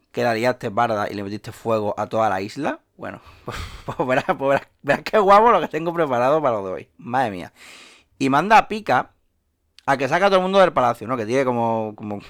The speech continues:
<laughs> como si quien qui-, quien quita, yo qué sé, las migajas de, de Lule, en plan moviendo así la, como si fuese una sábana. Y eso, y, y, y saca a todo el mundo del palacio, que el pobre Lau, que no le dejan ni levantarse ni nada, ¿no? Lo dejan ahí sentado en el trono corazón ese,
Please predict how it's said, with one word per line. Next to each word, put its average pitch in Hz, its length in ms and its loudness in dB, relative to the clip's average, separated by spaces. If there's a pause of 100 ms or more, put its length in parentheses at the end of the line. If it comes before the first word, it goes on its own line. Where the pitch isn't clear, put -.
<laughs> - 220 -18
como 127 120 -2
si 123 100 -12
quien 120 260 -8
qui-, 120 160 -14 (400)
quien 123 220 -2
quita, 147 840 4
yo 131 80 0
qué 135 80 0
sé, 123 80 -2
las 110 120 -2
migajas 123 460 0
de, 123 300 4
de 113 100 -2
Lule, 139 200 0
en - 100 -16
plan 113 360 -4
moviendo 113 340 -4
así 117 180 -8
la, 107 500 -6
como 107 140 -14
si 110 60 -12
fuese 107 160 -10
una 110 100 -8
sábana. 127 360 -4 (760)
Y 208 420 0
eso, 120 180 -2 (180)
y, 104 560 -8
y, 101 220 -14
y 101 160 -14
saca 131 180 -4
a - 40 -4
todo 131 80 -2
el 123 60 -2
mundo 127 160 0
del 123 80 0
palacio, 123 280 0
que 139 60 -2
el 120 80 -4
pobre 156 260 2
Lau, 156 360 4 (360)
que 120 60 -16
no 113 100 -10
le 135 100 0
dejan 156 220 -2
ni 151 80 -2
levantarse 113 440 -2
ni 139 120 -2
nada, 107 260 0
¿no? 104 120 -4
Lo 95 80 -4
dejan 120 240 -8
ahí 135 80 -2
sentado 123 360 -4
en 107 60 -4
el 98 60 -12
trono 113 240 -6
corazón 104 380 -8
ese, 120 220 -12